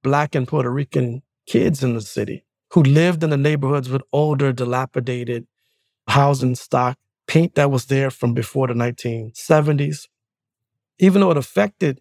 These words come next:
people in a way that was, you know, had its racial disproportionalities. When you looked at the coalition,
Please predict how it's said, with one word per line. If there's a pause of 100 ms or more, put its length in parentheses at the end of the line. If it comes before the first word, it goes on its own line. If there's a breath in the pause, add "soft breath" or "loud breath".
(140)
people
in
a
way
that
was, (200)
you
know,
had
its
racial
disproportionalities. (540)
When
you
looked
at
the
coalition,